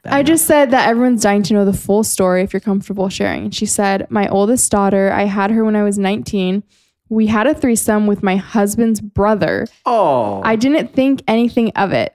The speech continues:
Speaker 2: Then I found out I was pregnant. I figured it was my husband's. Then when she was born, she looked exactly like my husband's brother.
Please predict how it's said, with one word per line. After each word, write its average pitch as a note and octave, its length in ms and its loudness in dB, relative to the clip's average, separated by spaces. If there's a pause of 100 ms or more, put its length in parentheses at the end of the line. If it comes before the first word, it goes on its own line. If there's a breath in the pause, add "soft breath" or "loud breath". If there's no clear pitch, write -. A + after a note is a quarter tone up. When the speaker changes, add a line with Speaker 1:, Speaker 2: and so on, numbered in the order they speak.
Speaker 2:
Then A3+ 140 2
I B3+ 100 2
found A3+ 300 0
out A3 120 0
I F#3+ 120 0
was G3+ 160 0
pregnant. A3 500 -4 (240)
I G#3+ 140 0
figured B3 320 2
it A#3 60 4
was A3+ 140 0
my G#3+ 140 0
husband's. A3 640 -2 (420)
Then B3 260 2
when C4 180 2
she - 160 2
was B3+ 200 2
born, G#3 340 2
she A3 160 0
looked G#3 220 -2
exactly G3+ 600 -2
like G#3+ 220 0
my G#3 120 0
husband's G3+ 500 0
brother. F#2 420 -2